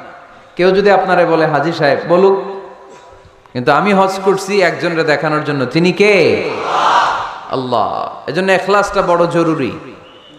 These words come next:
লোক দেখানো মনোভাব আমাদের সব কিছুকে ধ্বংস করে দেয়। তো যারা হজ করেছেন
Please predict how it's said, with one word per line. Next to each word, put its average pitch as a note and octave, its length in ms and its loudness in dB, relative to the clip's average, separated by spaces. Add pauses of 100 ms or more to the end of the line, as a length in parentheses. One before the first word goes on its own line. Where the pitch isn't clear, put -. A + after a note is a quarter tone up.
(260)
লোক D3+ 320 0
দেখানো F#3 360 0
মনোভাব E3 580 2
আমাদের D3 320 0 (100)
সব E3 120 2 (100)
কিছুকে D#3 300 -6
ধ্বংস C3 400 -4
করে G#2+ 180 0
দেয়। F2+ 320 -2
তো C#3 80 2
যারা D#3 220 4
হজ C#3+ 320 2
করেছেন F3+ 360 -2